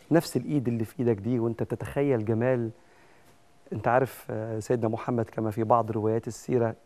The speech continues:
مسك ايد ابو بكر وعمر السادة العظماء رضي الله عنهما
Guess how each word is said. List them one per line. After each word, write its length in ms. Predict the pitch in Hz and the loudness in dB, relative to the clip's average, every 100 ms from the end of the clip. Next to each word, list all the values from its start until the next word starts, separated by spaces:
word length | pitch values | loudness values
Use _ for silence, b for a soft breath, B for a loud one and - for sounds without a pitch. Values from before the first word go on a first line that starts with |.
| - _ b _ - | -20 _ b _ -6
مسك 340 | 120 131 - | -2 -4 -2
ايد 140 | 123 123 | -2 0
ابو 120 | 107 | 0
بكر 280 | 117 - 113 | 0 0 0
وعمر 380 | 113 120 113 - - - | 2 2 0 -2 -18 -20
السادة 400 | - - 120 110 | -12 0 2 2
العظماء 440 | 101 104 110 117 | -2 0 2 2
رضي 200 | 117 110 | 2 0
الله 180 | 110 120 | 2 2
عنهما 340 | 110 117 127 | 2 0 -2